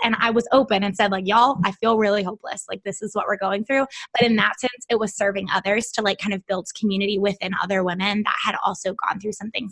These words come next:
similar. With the criticism that Creative faced, it took me over a year to talk about it publicly. Obviously addressing it, you know, when it happened, but it took me over a year to do my first podcast interview about it because I, I didn't know how I could share it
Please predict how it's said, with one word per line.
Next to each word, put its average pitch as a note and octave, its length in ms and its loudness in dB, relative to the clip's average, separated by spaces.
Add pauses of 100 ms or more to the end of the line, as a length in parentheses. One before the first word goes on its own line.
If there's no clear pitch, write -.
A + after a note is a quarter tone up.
similar. G#3+ 340 -2 (480)
With A#3 240 2
the A#3+ 80 2
criticism G#3+ 600 0
that G#3 160 0 (100)
Creative G3 460 0
faced, B3+ 300 0
it A#3+ 80 -4
took B3 140 -4
me D4+ 180 -2
over A#3 240 2
a G#3+ 60 4
year F#3+ 260 2
to F#3+ 180 -10
talk - 180 -4
about - 180 -2
it - 100 -8
publicly. - 600 -4 (260)
Obviously B3 420 4
addressing A3 580 -2
it, G3 180 -4
you A3+ 80 0
know, G#3 100 -4
when G3+ 200 -4
it - 40 -8
happened, A3 600 -2
but A3 100 4
it A3+ 140 -2
took - 220 -2
me C4 160 2
over A3+ 260 0
a A3 80 0
year G3+ 260 -2
to - 120 -8
do G#3+ 140 -6
my G3 200 -6
first - 360 -12
podcast A3+ 460 -2
interview G3 280 -6
about F#3 320 -2
it G#3 180 -4
because A#3+ 240 2
I, A#3+ 240 2
I A#3 80 0
didn't A#3+ 240 4
know C4+ 360 6
how G#3 200 2
I G3+ 80 2
could G3+ 160 -8
share F3+ 220 -6
it F3 100 -6